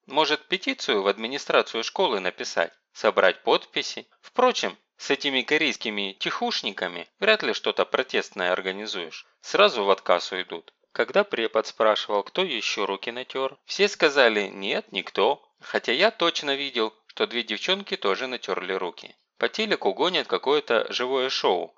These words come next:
лайв-шоу, как забавно иногда произносит ведущий по-английски. Обсуждают проблему пьянства в стране.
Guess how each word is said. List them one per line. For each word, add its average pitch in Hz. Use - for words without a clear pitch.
лайв-шоу, 131
как 95
забавно 95
иногда 90
произносит 92
ведущий 98
по-английски. 87
Обсуждают 156
проблему 101
пьянства 117
в -
стране. 104